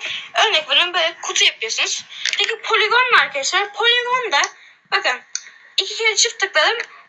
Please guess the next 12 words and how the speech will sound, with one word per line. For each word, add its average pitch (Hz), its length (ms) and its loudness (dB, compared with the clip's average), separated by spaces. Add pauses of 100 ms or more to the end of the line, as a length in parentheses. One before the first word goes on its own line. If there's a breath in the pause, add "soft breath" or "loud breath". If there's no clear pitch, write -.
Buradan 427 380 2 (160)
cur 415 240 -2
ve 466 180 6
editör 359 340 2
dedim. 233 240 -8
Bakın 311 260 -4
buradan 370 380 2 (300)
şeklini 320 580 2
istediğiniz 320 520 -2
gibi 294 140 0
ayarlayabiliyorsunuz 262 840 -2
bunu. 220 200 -10